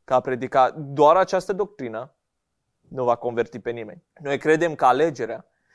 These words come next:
este ceea ce face ca Evanghelia să fie eficientă. Dar nu pune semnul egal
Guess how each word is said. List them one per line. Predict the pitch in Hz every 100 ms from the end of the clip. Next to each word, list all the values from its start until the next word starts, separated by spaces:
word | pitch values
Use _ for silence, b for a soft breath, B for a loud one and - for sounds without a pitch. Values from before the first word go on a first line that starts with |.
| b b
este | 143 - 139
ceea | - 170
ce | 175 170
face | 165 165 180
ca | 165 165
Evanghelia | 156 139 127 127 139 196 123 95 110 - _ _ _ _ _
să | - 139
fie | 139
eficientă. | 131 139 131 160 135 - 117 _ _ _ _ _ _ _ _ _ -
Dar | 143 143
nu | 180
pune | 226 190 151
semnul | - 151 131 120
egal | 117 123 110 -